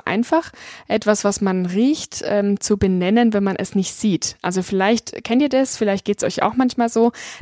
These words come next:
dass ihr einen Duft in der Nase habt und, äh, zum Beispiel auch sagen könnt, „Ach, das riecht wie bei meiner Oma“, oder wenn... Äh,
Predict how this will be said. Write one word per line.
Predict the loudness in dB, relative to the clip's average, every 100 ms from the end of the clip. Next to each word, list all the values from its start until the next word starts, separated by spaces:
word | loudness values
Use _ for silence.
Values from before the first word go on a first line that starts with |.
| -2
dass | 0
ihr | 2 2 2 -2
einen | -2 -2 0
Duft | 0 0 0
in | 2
der | 4
Nase | 2 0 -2 -2 -2
habt | -2 -4 -8 -10 -14 -20 -20 -2
und, | 2 4 4 2
äh, | 2 2 2 0 -4
zum | 0
Beispiel | 0 4 2
auch | 2
sagen | 0 0 4
könnt, | 2 2
„Ach, | -2
das | -4 -4
riecht | -4 -2
wie | -2
bei | 0
meiner | 0 0 -2 -2
Oma“, | 0 2 2 2
oder | 0 0 0 -2
wenn... | -2 -2 -2
Äh, | -2 -2 -2